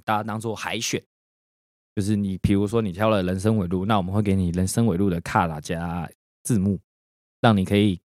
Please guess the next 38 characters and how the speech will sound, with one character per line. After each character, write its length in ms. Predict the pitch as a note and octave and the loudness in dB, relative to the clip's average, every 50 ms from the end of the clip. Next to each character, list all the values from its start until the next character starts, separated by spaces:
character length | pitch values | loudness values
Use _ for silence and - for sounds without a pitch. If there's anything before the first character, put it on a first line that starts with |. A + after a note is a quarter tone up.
| _ - | _ 6
跟 120 | C3 B2+ | 6 6
着 100 | A#2+ G#2+ | 6 6
唱， 220 | - C3 B2 G#2+ G2 _ _ _ _ _ _ _ _ - | 4 4 2 2 2 _ _ _ _ _ _ _ _ 2
然 80 | G#2 | 4
后 60 | G#2 | 4
你 120 | A2 A2+ A2 | 6 4 6
只 100 | G2 G#2+ | 6 6
要 60 | G#2 | 6
把 160 | G2+ G#2 F#2 | 8 6 6
它 360 | F2 F#2+ G2 G2+ G#2 G2 G#2 - _ _ _ _ _ | 6 6 6 8 8 6 4 0 _ _ _ _ _
po 200 | - - C3 C3 | 6 6 6 6
出 220 | B2+ - - B2 | 4 0 2 4
来， 180 | B2 G#2 F2+ E2+ | 4 4 4 2
设 200 | - - - A2+ | -2 -2 -2 -2
成 200 | G#2 - G2 G2+ | -2 -4 -8 -8
公 200 | G2+ G#2 G#2+ A2 | -6 -6 -6 -4
开， 280 | G#2 G#2 G2+ G2 F#2+ G#2 - _ _ _ _ _ _ _ _ _ _ - | -4 -2 -2 -2 -2 -4 -8 _ _ _ _ _ _ _ _ _ _ -6
然 100 | F2+ E2+ | -4 -2
后 340 | F#2 G2 F#2+ F2+ E2+ E2 - _ _ _ _ _ _ | -2 -2 -2 -2 -4 -6 -10 _ _ _ _ _ _
我 80 | - F#2+ | 2 4
们 120 | G2 G2 | 4 4
经 160 | F#2+ - A#2 | 2 4 4
过 100 | A#2+ B2+ | 6 6
票 240 | A#2 - G#2 D3+ B2+ | 6 8 6 6 4
选 220 | G#2 - G2+ F2+ E2+ | 2 2 0 -2 -2
之 160 | - G#2 G2+ | 0 0 2
后， 380 | G2 G#2+ G#2 F#2+ E2+ D#2+ - - _ _ _ _ _ - | 4 4 4 4 2 -2 -6 -10 _ _ _ _ _ -2
选 180 | - - G#2+ G2 | 2 2 2 2
出 320 | F#2 - A#2+ A2+ A#2 A#2+ | 2 0 2 2 2 2
可 140 | A2 - A#2 | 4 4 2
以 60 | G#2+ | 2
进 180 | F#2 A2 A2+ A2 | 2 2 0 2
入 100 | A2 A2 | 0 0
复 220 | - - D#3+ A#2+ | 0 0 -2 -2
赛 220 | G2 - C3 G#2 F2 | 0 2 2 2 0
的 120 | E2 E2+ | -2 -6
人 140 | C#2 - - | -8 -10 -12
嘛。 120 | - - | -14 -18